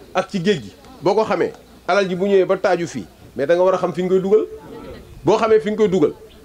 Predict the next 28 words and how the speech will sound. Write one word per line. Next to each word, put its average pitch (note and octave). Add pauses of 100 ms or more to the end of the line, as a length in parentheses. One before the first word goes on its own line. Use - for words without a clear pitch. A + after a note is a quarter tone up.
(100)
mu E3+ (100)
am G#3
foo G#3
xam F#3+
ne G3
fii F3
boo G3+
ko A3
fa G3+
dugalee F#3+
du E3+
jëriñ G3+
Sénégal, E3+
bul C3+
ko F#3+
fa F#3+
dugal. A3+ (600)
Foo G#3
xam A3
ne G#3+
boo G#3+
ko G#3+
fa G#3+
dugalee G3
mu F3+
jëriñ G#3
waa G3
Sénégal E3